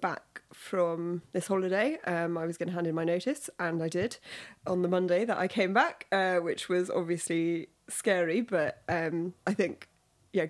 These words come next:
going away and coming back gave me kind of probably the push that I needed to, to make that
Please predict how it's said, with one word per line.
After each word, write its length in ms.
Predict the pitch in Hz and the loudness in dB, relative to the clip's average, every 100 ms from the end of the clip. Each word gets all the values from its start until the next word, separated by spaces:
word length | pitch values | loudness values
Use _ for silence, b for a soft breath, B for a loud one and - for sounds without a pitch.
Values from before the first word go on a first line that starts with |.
| - | 2
going 280 | 170 160 160 | 2 2 2
away 260 | 160 156 | 0 0
and 140 | 160 185 | -2 -4
coming 300 | 175 160 170 | -2 0 0
back 320 | 160 - - - _ _ _ _ _ _ - | -2 -4 -12 -20 _ _ _ _ _ _ 0
gave 300 | 180 160 160 | 2 2 -2
me 140 | 165 | -4
kind 280 | 151 - 123 | -4 -4 -2
of 220 | 151 160 - B B B _ | -2 -4 -14 B B B _
probably 200 | - 156 | -4 -2
the 120 | 160 | -2
push 320 | - 220 175 - | 0 -2 -2 -2
that 120 | 151 | -2
I 80 | 160 | 0
needed 420 | 151 151 143 151 | 0 -2 -2 -4
to, 400 | - 165 156 151 | -2 -2 0 -2
to 280 | - - 156 - _ _ _ _ _ _ - | -4 -4 -4 -6 _ _ _ _ _ _ -6
make 240 | 175 139 | -4 -2
that 220 | 135 131 | -4 -6